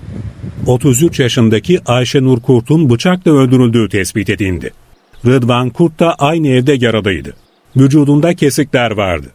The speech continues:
Dokuz ayrı suç kaydı bulunan Rıdvan Kurt'un kadını öldürdüğü, ardından yaşamına son vermek istediği belirlendi. Hastaneye kaldırılan saldırganın durumu ağır. Erzurum'da da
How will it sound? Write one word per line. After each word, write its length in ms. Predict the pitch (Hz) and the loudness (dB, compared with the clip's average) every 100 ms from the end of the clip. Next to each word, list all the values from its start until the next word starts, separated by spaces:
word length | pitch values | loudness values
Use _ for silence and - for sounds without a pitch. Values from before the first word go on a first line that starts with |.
| _ _ 120 | _ _ 0
Dokuz 360 | 123 196 175 | 2 2 0
ayrı 280 | 160 143 156 | 2 2 0
suç 260 | 156 185 - | 0 -2 0
kaydı 340 | 151 139 135 | -2 0 2
bulunan 400 | 123 120 120 120 | 2 4 2 2
Rıdvan 400 | 110 110 117 120 | 0 0 2 0
Kurt'un 440 | 113 120 107 143 180 | 0 0 0 0 0
kadını 420 | 143 127 139 151 | 0 0 2 2
öldürdüğü, 580 | 123 117 120 101 110 147 - - - | 2 2 0 2 2 0 -4 -18 -4
ardından 540 | 123 120 117 107 117 | -4 -2 -2 0 -2
yaşamına 640 | 151 120 123 147 143 143 143 | 0 -2 0 0 2 2 2
son 320 | - 175 170 | 2 2 2
vermek 360 | 143 151 170 | 2 2 2
istediği 460 | 156 139 139 131 117 | 0 0 0 2 0
belirlendi. 600 | 110 104 101 92 85 67 - _ | -2 -4 -2 -4 -6 -10 -18 _
Hastaneye 600 | - 120 - 127 131 143 | -2 -2 0 -2 0 0
kaldırılan 580 | 147 127 113 117 110 110 | 2 0 0 0 0 -2
saldırganın 680 | 107 123 120 123 120 120 117 | -2 -2 0 0 2 2 2
durumu 300 | 127 120 117 | 4 4 2
ağır. 320 | 85 65 - - - - - - | 0 -6 -14 -18 -20 -20 -20 -8
Erzurum'da 600 | 110 117 123 123 113 107 104 | -4 -2 -2 0 2 2 0
da 160 | 113 | -2